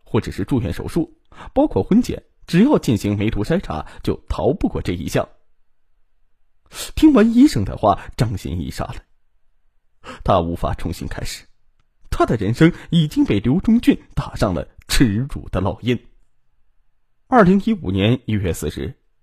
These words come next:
王向明在民政局结婚证办理窗口，没有等到张欣怡。此后，张欣怡想方设法地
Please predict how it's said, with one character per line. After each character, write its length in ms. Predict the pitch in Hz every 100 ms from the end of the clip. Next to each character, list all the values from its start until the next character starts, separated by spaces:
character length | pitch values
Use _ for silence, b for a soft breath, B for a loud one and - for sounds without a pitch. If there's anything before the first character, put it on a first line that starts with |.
| _ B B -
王 160 | -
向 220 | 269 214
明 280 | 113 101 139
在 200 | - 113
民 180 | 95 113
政 180 | - 113
局 140 | 87
结 180 | 101 117
婚 180 | - 208
证 200 | 160 110 - _
办 120 | -
理 120 | -
窗 180 | - 101
口， 240 | - - _ _ _
没 120 | 110
有 120 | 92
等 160 | 76 71
到 140 | 78
张 180 | - 90
欣 180 | - 110
怡。 200 | - - _ _ _ _ B B -
此 140 | 135
后， 240 | 117 104
张 180 | 104 127
欣 240 | 123 113 110
怡 120 | 90
想 200 | - 82
方 200 | 151 175
设 160 | -
法 180 | 156 -
地 180 | 92 95